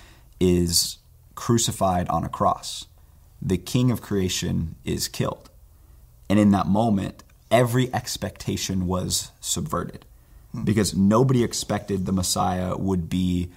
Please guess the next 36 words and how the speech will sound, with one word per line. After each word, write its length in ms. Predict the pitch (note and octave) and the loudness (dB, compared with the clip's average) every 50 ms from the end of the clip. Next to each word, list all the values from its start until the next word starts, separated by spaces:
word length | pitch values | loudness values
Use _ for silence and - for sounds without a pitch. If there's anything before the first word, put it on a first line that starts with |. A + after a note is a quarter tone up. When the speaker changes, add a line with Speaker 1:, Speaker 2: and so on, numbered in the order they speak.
| - - - - | -18 -20 -8 -4
Speaker 1:
a 80 | - F#2 | -2 -2
suffering 600 | - - - - - - - - - - - F2 F2+ | 0 -2 -2 -2 -2 -4 -4 -4 -2 -2 -2 -4 -4
servant, 500 | - - - - F2+ F2 - - - - | -4 -4 -2 -2 -2 -4 -6 -10 -8 0
right? 220 | - G2+ G#2+ - - - - - - - | 0 2 2 0 -2 -10 -20 -6 2 4
Isaiah 260 | B2 C3 C#3 G3 A3 G3 | 6 6 6 4 2 0
prophesied 640 | - - D#3 D3 C#3 - C#3 C3 - A#2 G2+ G2 | 2 4 4 4 4 4 -2 -4 -2 -2 -2 -2
it, 80 | F#2+ - | -2 -2
but 120 | - G2+ | -2 0
most 260 | A2 B2 B2+ D3+ C#3 - | 2 2 2 2 2 0
people 240 | D3 C#3+ - A#2+ | -2 0 0 0
had 100 | B2 A2+ A2 | 0 0 0
their 120 | G#2 - | 0 0
eyes 240 | F#2+ G2+ G2 G2 - | 0 0 0 0 -2
set 200 | - G2+ G2 - - | -2 -4 -4 -2 -2
on 160 | G2 F#2+ G2 | 0 0 0
the 160 | G2 G2 G2 | 0 0 0
Messiah 460 | F#2+ G2 F#2 - - G2 G2 F#2+ F#2+ | 0 0 0 0 2 2 2 2 0
being 280 | F2 - G#2 G#2+ A2 A#2 | 0 0 2 2 2 4
like 260 | A2+ G#2+ G2+ F#2+ - | 4 2 2 2 0
a 60 | G2 | -4
son 240 | F#2 - - - F#2+ F#2+ | -2 -2 -2 -2 0 -2
of 140 | F2 D2+ | -2 -2
David, 400 | - E2 F2+ F2+ D#2 E2+ - - - - - - - - | -2 -2 -2 -2 -2 -4 -8 -10 -12 -16 -20 -20 -14 -2
a 100 | - F#2+ | -2 -2
conquering 720 | F#2 - - - - A2+ A2 A#2 A2+ - G#2 G2+ F#2 F#2 F#2 F2+ | -2 -2 -4 0 2 2 2 2 2 0 0 0 2 0 0 -2
king 380 | - - F#2+ G2 G2 F#2 - | -4 -4 -4 -2 -2 -2 -2
who 120 | - G#2+ G2 | -2 0 0
would 160 | G2 F2+ F2+ - - - - - | 0 0 -2 -8 -14 -16 -10 -2
come 280 | - - B2+ A#2+ A#2 | 2 4 4 4 4
in 280 | - A2 G#2+ G2 F#2+ F2+ | 0 0 0 0 0 0
to 180 | - - G2 E2 - - - | 0 -2 -4 -4 -6 -12 -16
throw 340 | - - C3 C3 B2 A#2+ - - | -4 4 6 6 6 6 6 8
out 320 | A#2 A#2 B2+ B2 - - | 10 10 10 8 6 0
the 160 | A#2 G#2+ - - | -4 -4 -2 -2
enemies 440 | G#2+ A2 A2 G#2 G2+ F#2 F#2 F2+ - - | -2 0 2 2 2 2 0 -2 -2 -2
and 120 | G2+ | -2